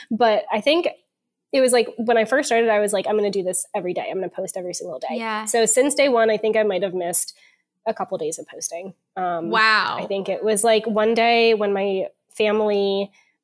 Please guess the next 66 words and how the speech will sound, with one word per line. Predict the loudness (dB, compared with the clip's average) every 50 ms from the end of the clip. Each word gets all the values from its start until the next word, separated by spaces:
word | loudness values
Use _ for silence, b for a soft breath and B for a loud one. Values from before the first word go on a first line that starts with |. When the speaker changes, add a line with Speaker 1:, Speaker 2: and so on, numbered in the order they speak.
| _ _
Speaker 1:
we | -6 -2 0 0
were | 2 2 0 0 -2 -4
visiting, | -4 -6 -4 -4 -2 -4 -4 -4 -2 -2
like, | -4 -4 -4 -6
out | -6 -4 -4
west, | -4 -4 -4 -6
like, | -6 -8 -4
Grand | -4 -4 -4 -4 -6
Canyon, | -6 -6 -6 -6 -4 -4 -4 -6 -6
Havasu | -6 -6 -6 -6 -4 -4 -4 -6
Speaker 2:
Mm-hmm. | -6 -6
Speaker 1:
Falls, | -6 -6 -6 -6 -4
all | -6 -4 -4
that | -4 -4 -2
stuff. | -2 -2 -2 0
So | -2 -2 -2
we | -2 -2
were | 0 0
in, | 0 0 0
like, | -2 -4 -6 -8 _ _ _ _ _ _
down | -4 -4 -2 -4 -4 -6 -8
in | -8 -8 -8 -8 -8
Havasupai | -10 -10 -8 -6 -6 -8 -6 -4 -2 0 0 0 0
or | -2 -2
Havasupai | -4 -4 -4 -4 -4 -4 -4 -4 -4 -4 -4 -2
or | -4 -4 -4
wherever | -4 -4 -6 -4 -4 -4 -4
that | -4 -4
is. | -4 -4 -2 -2
Speaker 2:
Right, | -2 -2 -2 -2 -4 -4
no | -2 -2 0
Speaker 1:
Um, | 0
I | 0
don't | -2 -2 -2
know | -2
Speaker 2:
service. | 0 0 0
Speaker 1:
if | 0 0
you're | -2
familiar | -2 -2 -2 -2 -2 -2
with | 0 -2
it, | -2 -2 2
but | 4 4
yeah, | 4 4
Speaker 2:
Yes, | 4 4
Speaker 1:
no | 4 4
Speaker 2:
yes, | 4 4
Speaker 1:
service. | 2 2 0 -2 -4 -4
Speaker 2:
yes. | -6 -6 -10 -6
Speaker 1:
So | 0 4 4 4
I | 4 4 4 4 6 6 4 4 0 -2 0
didn't, | 0 0 2 0 -2 -4 -8 _ _ _ _
not | 0 0 0 2
post | 0 0 0 2
that | 0 0 0
day. | 0 0 0 0
And | 0 0 0
then |
I | -2 -2
think | 0 -2 -2 0
on | 2 2
my | 2 0
wedding | 0 0 -4 -4 -4 -8 -8
day, | -10 -12 -10 -10 -10 -10
I | -10
didn't | -10 -12 -14 -16 _
post. | -16 -14 -14 -12 -6 -4 -4 -4 -4 -6 -8